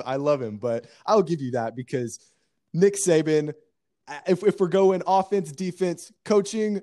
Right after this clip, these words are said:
that's probably the widest gap between the two. Um, just, just in what Nick Saban brings in to this hypothetical college football heavenly matchup. May-, maybe one day we'll, we'll see it. Um, but yeah, it,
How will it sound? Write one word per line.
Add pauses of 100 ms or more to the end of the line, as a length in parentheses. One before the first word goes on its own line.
(120)
that's
probably
the
widest
gap
between
the
two. (420)
Um,
just,
just
in
what
Nick
Saban
brings
in (460)
to
this
hypothetical
college
football
heavenly
matchup.
May-,
maybe
one
day
we'll,
we'll
see
it. (600)
Um, (340)
but
yeah,
it,